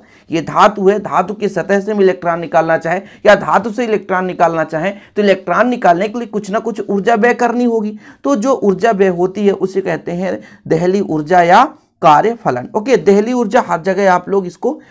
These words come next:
देख लें, देहली ऊर्जा है, दहेली नहीं है, लिखने में थोड़ा सा मिस है। ठीक, चलिए, त-, अ, जो आपका कार्यफलन होता है, इसे फाई से दर्शाते हैं।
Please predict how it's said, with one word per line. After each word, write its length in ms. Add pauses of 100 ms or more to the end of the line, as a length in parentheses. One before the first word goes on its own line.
(160)
देख 140
लें, 180
देहली 300
ऊर्जा 340
है, 140
दहेली 400
नहीं 220
है, 120 (280)
लिखने 260
में 100
थोड़ा 220
सा 160
मिस 280
है। 120 (300)
ठीक, 300
चलिए, 320 (420)
त-, 40
अ, 220
जो 160
आपका 380
कार्यफलन 600
होता 200
है, 40
इसे 160
फाई 320
से 140
दर्शाते 480
हैं। 300